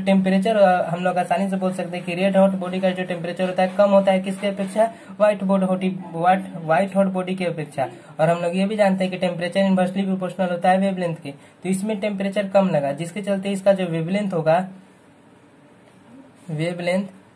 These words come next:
वे ज्यादा होगा और इसका जो white hot body का जो wavelength होगा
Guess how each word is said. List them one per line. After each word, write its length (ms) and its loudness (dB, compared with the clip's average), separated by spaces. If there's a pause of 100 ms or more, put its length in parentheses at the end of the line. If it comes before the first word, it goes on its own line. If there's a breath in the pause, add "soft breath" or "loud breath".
(160)
वे 120 0
ज्यादा 360 4
होगा 340 -2 (1000)
और 120 0
इसका 260 2
जो 140 0
white 280 2
hot 100 -2
body 260 0
का 100 4
जो 160 0
wavelength 420 -4
होगा 200 2